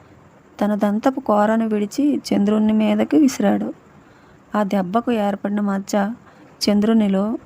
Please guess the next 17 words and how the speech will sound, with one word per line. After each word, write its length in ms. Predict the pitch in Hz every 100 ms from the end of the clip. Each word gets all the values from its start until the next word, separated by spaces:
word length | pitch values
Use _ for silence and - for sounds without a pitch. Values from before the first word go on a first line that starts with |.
| -
మనము 380 | 208 202 214 240
ఈనాటికి 640 | 202 202 226 233 247 294 320 233
చూడగలము. 500 | 208 208 196 190 294 - - - - - _ _ _
ఇంకా 480 | 208 208 254 269 226 - _
కోపం 380 | - 208 208 240
తగ్గక, 380 | 233 208 202 240
ఆవేశంతో 1000 | 262 214 208 208 220 220 214 226 220 196 - - - - - 214
ఊగుతున్న 500 | 214 220 214 208 208
వినాయకుడిని 640 | 202 202 214 214 208 208
పొట్ట 560 | 208 196 - 254 294 262 -
చిట్లింది. 500 | - 226 226 196 - - - - - - - - _ _ _ _
పాముతో 440 | 208 208 233 226 202
బొజ్జను 460 | 196 190 190 247
కట్టాడు. 520 | 320 208 - 202 202 208 - - - _ -
కుమారుని 680 | 214 233 240 214 202 202 254 - - _ - - - - - -
పరిస్థితి 480 | 214 220 - 240 233
చూసి 440 | 214 220 285 311